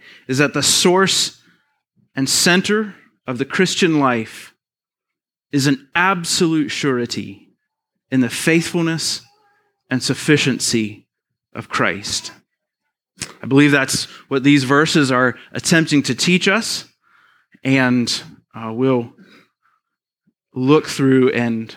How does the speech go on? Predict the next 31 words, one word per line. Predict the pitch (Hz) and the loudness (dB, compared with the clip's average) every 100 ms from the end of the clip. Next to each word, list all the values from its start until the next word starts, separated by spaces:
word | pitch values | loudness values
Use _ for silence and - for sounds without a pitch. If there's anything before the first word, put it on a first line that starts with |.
| - | -16
and | 113 | -6
see | - 139 | 2 2
if | 135 | 4
we | 135 | 0
can | 139 | -2
find | 117 - 120 113 | -4 -4 -4 -4
that. | 110 101 - _ _ _ | -6 -12 -20 _ _ _
The | 139 | -2
source | 135 - 175 185 190 208 | 0 2 4 4 4 2
and | 180 | 0
center | - 156 151 151 147 - | 2 2 4 2 0 -10
of | - 131 | -6 -4
the | |
Christian | 139 - 165 - 147 | -2 0 0 2 2
life | 131 117 120 - - _ _ _ - | 2 2 -2 -4 -16 _ _ _ -10
is | 123 | -4
an | 147 - _ | -4 -4 _
absolute | 165 185 170 175 156 120 | 0 0 0 2 2 0
surety | - 135 123 131 | -2 -2 -2 -2
in | 117 | -2
the | 120 | -4
faithfulness | - - 165 160 165 151 147 - - _ _ _ | -4 0 2 0 -4 -2 -4 -6 -12 _ _ _
and | - 139 | -6 -4
sufficiency | 151 - 131 120 117 98 113 | -4 -4 -4 -4 -6 -6 -6
of | 98 - | -6 -8
Christ. | - 107 95 - - - _ _ _ _ _ _ _ _ _ _ _ - | -12 -10 -10 -12 -14 -16 _ _ _ _ _ _ _ _ _ _ _ -4
And | 135 | 2
we'll | 156 | 4
look | 165 | 4
at | 151 - | 0 -2
two | - 214 202 185 | 0 2 2 0